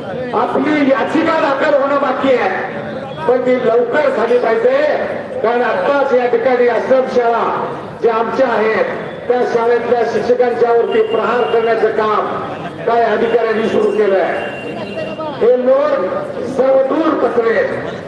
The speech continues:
म्हणून या राज्य सरकारने याच्या आधी डिपार्टमेंटकडे मार्गदर्शन मागितलंय. मला वाटतं इतकी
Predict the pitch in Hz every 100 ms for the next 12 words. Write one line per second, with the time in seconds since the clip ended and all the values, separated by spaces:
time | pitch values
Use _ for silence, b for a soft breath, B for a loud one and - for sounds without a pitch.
0 | - 226 311 262 - - - - - -
1 | - - 226 262 254 233 247 277 262 254
2 | 277 269 277 254 190 - - - - 208
3 | 226 262 269 262 262 247 240 269 254 262
4 | - 262 262 254 240 254 247 240 254 254
5 | 247 226 226 220 202 - - - - -
6 | - - - 196 247 277 269 262 262 285
7 | 285 269 269 277 - 254 - - - -
8 | - 285